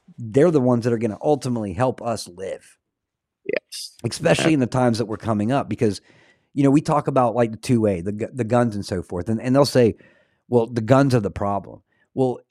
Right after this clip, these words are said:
Speaker 1: any of you that grew up, um, going to school, I, I wasn't going to school in the seventies. I wasn't going to high school in the seventies. But if you owned a car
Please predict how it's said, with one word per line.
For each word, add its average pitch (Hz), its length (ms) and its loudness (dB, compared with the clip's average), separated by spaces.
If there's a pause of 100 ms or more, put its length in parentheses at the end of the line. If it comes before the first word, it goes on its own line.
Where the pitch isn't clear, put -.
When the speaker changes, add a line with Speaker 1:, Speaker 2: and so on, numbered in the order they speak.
Speaker 1:
any 214 240 0
of 160 120 2
you 156 220 6
that 120 200 0
grew 139 240 2
up, 135 340 0
um, 104 340 -6
going 135 320 4
to 117 100 0
school, 120 360 0
I, - 240 0
I 139 160 2
wasn't 139 360 0
going 123 440 -2 (100)
to 107 140 -16
school 110 560 -6
in 110 100 -14
the 95 80 -8
seventies. 92 540 -8
I - 20 -4
wasn't 117 240 0
going 117 200 0
to 95 40 -4
high 107 160 0
school 101 220 -4
in 95 80 -6
the 87 80 -8
seventies. 90 440 -8 (360)
But 110 100 -2
if 104 80 -2
you 131 160 2
owned 220 240 2
a 196 60 -2
car 113 500 0